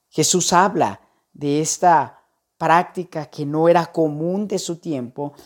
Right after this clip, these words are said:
pero lo enfoca a dos señores, Dios y las riquezas, mencionando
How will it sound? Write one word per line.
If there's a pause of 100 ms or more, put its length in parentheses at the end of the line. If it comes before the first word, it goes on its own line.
(240)
pero
lo
enfoca
a
dos
señores, (320)
Dios (760)
y
las
riquezas, (560)
mencionando